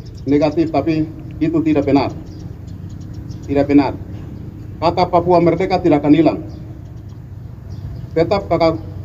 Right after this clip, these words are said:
kata Papua Merdeka itu tetap ada terus, walaupun D O P akan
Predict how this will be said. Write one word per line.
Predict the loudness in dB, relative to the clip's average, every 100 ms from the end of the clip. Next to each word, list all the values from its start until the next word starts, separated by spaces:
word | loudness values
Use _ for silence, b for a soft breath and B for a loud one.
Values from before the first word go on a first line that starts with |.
| -10 -10 -12 0
kata | 2 4 4
Papua | 4 4 4
Merdeka | 4 2 0 2
itu | 2
tetap | 2 0 4
ada | 4 6
terus, | 6 6 4 0
walaupun | 4 6 6 4
D | 6
O | 6
P | 6
akan | 4 4 2